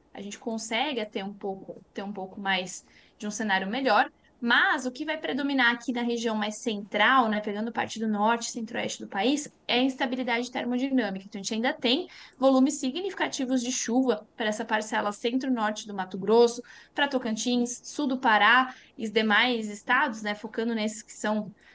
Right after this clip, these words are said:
mais fortes agri-, agriculamente falando. Então, a gente vê que, de fato, a gente tem temperatura, é, chuvas aí acima de sessenta, setenta, algumas regiões até oitenta milímetros.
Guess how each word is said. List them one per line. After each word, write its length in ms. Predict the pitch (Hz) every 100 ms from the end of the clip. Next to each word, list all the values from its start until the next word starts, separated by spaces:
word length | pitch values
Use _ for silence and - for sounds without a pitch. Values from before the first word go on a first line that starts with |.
| _
mais 460 | 208 208 202 - -
fortes 420 | - - 214 254 233
agri-, 320 | 202 208 208 -
agriculamente 840 | - 196 208 208 202 202 208 240 -
falando. 520 | 196 208 269 320 220 -
Então, 160 | 226 220
a 60 |
gente 240 | 214 240 269
vê 180 | 220
que, 120 | 240 254
de 120 | 254
fato, 200 | 226 214
a 40 |
gente 160 | 254 -
tem 140 | 233
temperatura, 580 | 254 262 262 240 240 214
é, 280 | 208 196 190
chuvas 420 | - 254 254 226
aí 300 | 214 226 254 - -
acima 340 | - 220 240 202
de 80 | 190
sessenta, 580 | 175 - 240 240 214 196
setenta, 560 | 202 190 226 233 226
algumas 300 | 196 214 214
regiões 340 | 214 208 208 214
até 260 | 202 220
oitenta 500 | 240 240 - 220 294
milímetros. 640 | 277 220 202 254 277 269